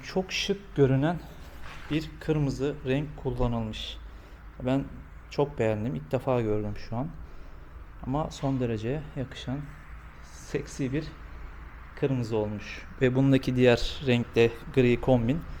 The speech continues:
Totalde üç renk olmuş. Siyah, gri ve kırmızı. Gayet de yakışmış bu motora. Yani bu fiyatlara da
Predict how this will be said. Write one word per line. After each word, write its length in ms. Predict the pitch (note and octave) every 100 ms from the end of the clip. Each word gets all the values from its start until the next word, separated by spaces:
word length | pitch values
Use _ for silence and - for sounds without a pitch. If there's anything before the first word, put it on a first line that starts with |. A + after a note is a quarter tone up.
| - - - - -
Totalde 400 | C#3+ C3+ A#2 D3+
üç 260 | C#3 -
renk 220 | A#2+ G#2+
olmuş. 480 | G#2 G#2 C#3 - -
Siyah, 400 | - - A2+ B2 - -
gri 280 | B2+ A#2 A2+
ve 80 | G#2
kırmızı. 520 | - B2+ A#2 G#2 C3+ - - - - - - -
Gayet 340 | D#3+ A#2+ -
de 40 |
yakışmış 540 | E3+ B2+ - - - -
bu 60 |
motora. 440 | G#2+ G#2 - B2+ D3+ - - - - - - - - - - - - -
Yani 280 | C#3 A#2 C3
bu 60 |
fiyatlara 600 | D#3 E3+ C3+ - B2 A#2
da 140 | A#2